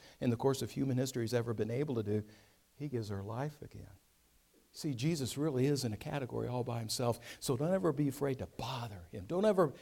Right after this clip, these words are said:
hesitate to tap him on the shoulder and ask for his help when you hit a wall or you run into a dead end, because Jesus can do what nobody else can. But the story's not over.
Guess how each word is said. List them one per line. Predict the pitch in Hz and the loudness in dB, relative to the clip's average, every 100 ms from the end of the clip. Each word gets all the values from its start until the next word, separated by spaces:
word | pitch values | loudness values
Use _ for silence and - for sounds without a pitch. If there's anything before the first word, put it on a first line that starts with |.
| - | 2
hesitate | 175 160 143 131 | 4 4 2 0
to | 120 | 0
tap | - 160 165 | 4 2 2
him | 147 | 0
on | 139 | 2
the | 127 | 2
shoulder | - 156 | 4 6
and | 131 | 6
ask | 131 160 - | 6 4 4
for | |
his | 139 - | 0 8
help | 151 143 - | 8 8 2
when | - 147 | 2 8
you | 147 | 10
hit | 185 | 10
a | 175 | 10
wall | 147 156 147 | 12 12 12
or | 131 | 10
you | 117 | 8
run | 131 180 | 8 8
into | 214 196 156 | 8 6 8
a | 160 | 8
dead | 151 151 | 10 10
end, | 147 - - - | 8 6 -4 -20
because | - 135 107 | -12 -10 -8
Jesus | - 123 147 147 147 | -6 -4 -2 -4 -8
can | - 139 | -8 -8
do | 147 143 | -6 -6
what | 123 110 | -6 -6
nobody | 110 120 117 | -6 -6 -8
else | 117 117 - | -8 -10 -14
can. | - 135 151 127 117 _ _ _ _ _ _ _ _ _ | -14 -12 -14 -16 -20 _ _ _ _ _ _ _ _ _
But | - | 0
the | 147 | 2
story's | 151 - 180 160 127 | 2 6 8 6 4
not | 123 113 | -2 0
over. | 151 156 95 | 2 0 -4